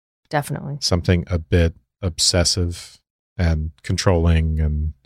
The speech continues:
Speaker 2: you, you can see that his relationship to the world has become more one of possession already at this point.
Speaker 1: Yeah, I mean, so significantly, they meet in the street because she's laughing at him because he's just gotten,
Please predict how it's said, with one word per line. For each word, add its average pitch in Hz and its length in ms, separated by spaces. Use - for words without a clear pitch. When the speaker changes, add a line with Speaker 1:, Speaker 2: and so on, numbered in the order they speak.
Speaker 2:
you, 92 160
you 95 200
can 82 120
see 85 280
that 73 160
his 82 160
relationship 80 1000
to - 80
the 80 100
world 78 320
has 78 220
become 78 460
more 82 260
one 80 200
of 80 220
possession 78 680
already 78 480
at 85 160
this - 140
point. 80 340
Speaker 1:
Yeah, 208 520
I 190 40
mean, 196 200
so 214 120
significantly, 185 1080
they 180 480
meet 220 160
in 233 80
the 202 80
street 185 220
because 180 220
she's 160 200
laughing 170 340
at 151 100
him 151 140
because 147 460
he's 160 300
just - 220
gotten, 151 460